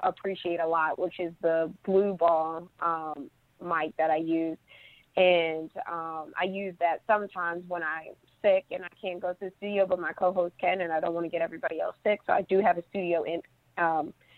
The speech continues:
in-house, and I just use GarageBand on my Mac. Um, but another advice I would give to people who are thinking about starting a podcast, like, it's hard, but it's rewarding in the end. And I know at first you think no one's listening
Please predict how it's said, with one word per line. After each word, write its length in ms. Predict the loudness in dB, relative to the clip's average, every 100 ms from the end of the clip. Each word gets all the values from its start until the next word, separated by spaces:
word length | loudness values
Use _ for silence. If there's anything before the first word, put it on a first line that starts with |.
| -2
in-house, 420 | 0 2 0 0
and 100 | -2
I 100 | -4
just 180 | -4 -6
use 180 | -6 -6
GarageBand 880 | 0 2 4 2 0 -2 -2 -6 -10 -14 _ _ _ -2
on 160 | 0
my 140 | 0 -4
Mac. 400 | -6 -6 -6 -10 _ _ _ _ _ _ _ -4
Um, 580 | 0 0 0 -4 -8 -16 _ -8
but 440 | 0 4 4 2 0
another 300 | -6 -2 -2
advice 380 | -2 0 0 -2 -6
I 100 | -6
would 100 | -4
give 360 | 0 0 0 -6
to 240 | -6 -6 -6
people 540 | -12 -6 -2 -2 -2 -4
who 200 | -4 -2
are 80 | -2
thinking 180 | -2
about 160 | 0 -2
starting 220 | -2 -6
a 40 | -6
podcast, 480 | -6 -2 0 0
like, 220 | -2 -4 -6 _ _ _ _
it's 160 | 2 2
hard, 460 | -2 2 6 6 4 -2
but 180 | -2 -2
it's 160 | -2 -10
rewarding 500 | -10 -4 -4 -4 -8
in 100 | -10
the 140 | -10 -8
end. 400 | -6 -8 -8 -12 -12
And 100 | -10
I 80 | -8
know 600 | -6 -2 2 2 2 -2 _ _ -2
at 160 | 0 2
first 220 | 2 2
you 80 | -8
think 160 | -8
no 80 | -6
one's 220 | -4 -6
listening 380 | -6 -10 -10 -10